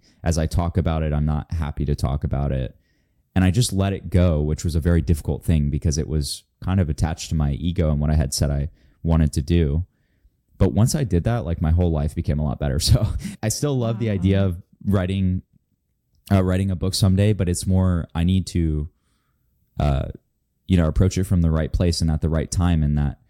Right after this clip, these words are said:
Speaker 1: that angst about having to do it, I let that go. And so now there's, at least right now,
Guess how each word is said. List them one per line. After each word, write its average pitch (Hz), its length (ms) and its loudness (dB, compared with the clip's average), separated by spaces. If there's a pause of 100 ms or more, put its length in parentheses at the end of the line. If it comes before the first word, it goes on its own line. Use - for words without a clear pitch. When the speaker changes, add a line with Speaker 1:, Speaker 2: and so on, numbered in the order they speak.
(220)
Speaker 1:
that - 220 -4
angst 92 380 2
about 82 320 -2
having 85 520 0
to 80 200 2
do 78 260 2
it, 113 300 -2
I 82 80 0
let 87 260 -2
that 80 180 0
go. 73 200 2
And 73 160 0
so 76 260 0 (220)
now 87 180 2
there's, 87 280 -2 (480)
at 85 100 0
least 87 240 0 (260)
right 80 160 0
now, 78 220 2